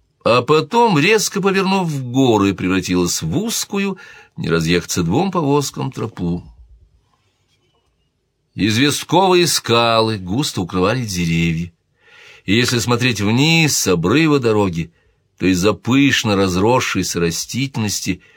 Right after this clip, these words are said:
не было видно даже земли. Стук копыт гулким эхом разлетался по ущелью, а горные вершины, казалось, смыкались над головой,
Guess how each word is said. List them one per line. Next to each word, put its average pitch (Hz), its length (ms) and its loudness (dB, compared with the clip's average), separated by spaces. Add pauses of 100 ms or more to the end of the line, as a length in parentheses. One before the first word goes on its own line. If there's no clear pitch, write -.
(180)
не 87 140 -2
было 82 160 0
видно 92 280 -2
даже 90 180 0
земли. 87 540 -4 (1600)
Стук - 640 -4
копыт - 640 -2
гулким 175 640 0
эхом 160 440 0
разлетался 127 800 0
по 85 140 -4
ущелью, 170 960 0 (380)
а 101 160 0
горные 101 460 2
вершины, 110 680 0
казалось, 117 400 -2
смыкались 95 720 -2
над 85 160 -4
головой, 85 600 0